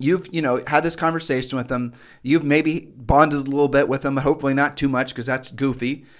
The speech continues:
And you're, you know, you've now put them in your drip campaign. You now know that the seller's motivated. Maybe it was actually a good listing lead, but you were afraid because you were fearful of rejection to actually close the appointment. Well, guess what?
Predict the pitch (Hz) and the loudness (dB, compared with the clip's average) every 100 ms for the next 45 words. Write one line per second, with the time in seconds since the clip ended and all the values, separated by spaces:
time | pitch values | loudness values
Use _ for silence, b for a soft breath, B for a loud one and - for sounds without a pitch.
0 | b b 131 139 131 143 180 175 - 160 | b b 0 0 2 4 4 2 0 0
1 | 143 143 151 151 160 160 160 170 156 147 | 0 -2 -6 0 4 6 6 2 0 -2
2 | 135 139 139 - 107 101 92 78 - 226 | -2 -2 -4 -8 -10 -10 -12 -12 -4 0
3 | 226 220 214 202 190 160 175 165 170 139 | 6 6 8 4 2 -4 2 4 4 0
4 | 139 127 131 139 139 147 135 135 139 139 | 0 0 0 0 0 0 -2 2 0 0
5 | 139 135 135 120 131 - 113 120 127 123 | -4 -2 -4 -4 -6 -8 -6 -6 -6 -6
6 | 147 147 123 - 147 156 156 147 B B | 0 0 0 -2 0 2 0 -6 B B
7 | B - 127 143 135 120 - 131 139 151 | B -8 -4 0 0 0 -6 -2 2 2
8 | 139 151 151 147 127 123 131 131 - 120 | 4 2 4 0 0 -2 0 -2 -2 -2
9 | 123 120 120 131 127 127 117 - 117 - | -2 -2 -6 -2 -4 -4 -8 -6 -8 -8
10 | - 127 180 233 208 - 156 101 | 0 6 6 6 2 4 0 0